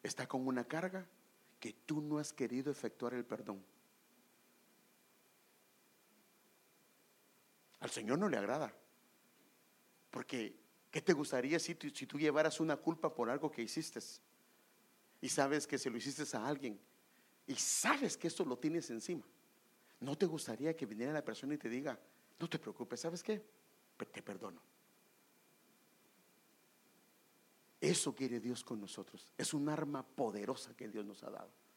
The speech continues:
Pero muchos la tenemos alzada. Nos gusta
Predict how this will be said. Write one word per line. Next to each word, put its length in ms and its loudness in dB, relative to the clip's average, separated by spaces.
Pero 220 -4
muchos 500 0
la 180 -4
tenemos 420 -4
alzada. 420 -6
Nos 280 0
gusta 560 6